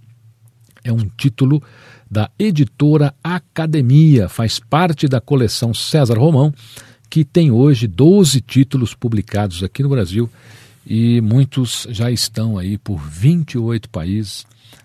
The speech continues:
Às vezes eu até me impressiono quando recebo edições internacionais, como da Rússia, por exemplo. Eu nem sei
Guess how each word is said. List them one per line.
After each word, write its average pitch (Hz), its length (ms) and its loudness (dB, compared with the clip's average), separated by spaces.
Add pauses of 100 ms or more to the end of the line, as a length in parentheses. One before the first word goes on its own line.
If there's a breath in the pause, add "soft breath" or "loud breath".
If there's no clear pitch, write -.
Às 87 220 -16
vezes 98 280 -10
eu 101 180 -8
até 104 300 -12
me 98 100 -8
impressiono 101 880 -8
quando 98 280 -6
recebo 98 520 -6
edições 95 480 -8
internacionais, 95 920 -10
como 92 200 -8
da 90 140 -8
Rússia, 107 500 -8
por 85 200 -14
exemplo. 110 400 -10 (600 loud breath)
Eu 95 800 -8 (280)
nem 127 120 2
sei 110 380 -6